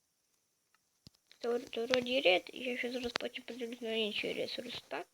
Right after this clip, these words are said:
Ну, я, якщо чесно, я нічого не розумію. Кльовий чого? Тут ще якась Шалкер. І що тут ще є? Ді Сі,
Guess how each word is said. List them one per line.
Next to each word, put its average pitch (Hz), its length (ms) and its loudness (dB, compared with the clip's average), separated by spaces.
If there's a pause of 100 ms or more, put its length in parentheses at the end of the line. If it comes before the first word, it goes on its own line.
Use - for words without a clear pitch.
(1080)
Ну, 226 220 -6
я, 226 100 -2
якщо 226 500 -2
чесно, 254 220 0
я 220 60 0
нічого 226 340 -2
не 240 40 -6
розумію. 285 380 2 (1800)
Кльовий 254 400 4
чого? 202 400 -4 (1500)
Тут - 160 -20
ще - 180 -2
якась - 460 -6 (560)
Шалкер. 214 420 -10 (1800)
І 233 120 -16
що - 180 -14
тут 285 200 -4
ще 214 300 -4
є? 269 180 -6 (400)
Ді 214 140 -4
Сі, - 240 -6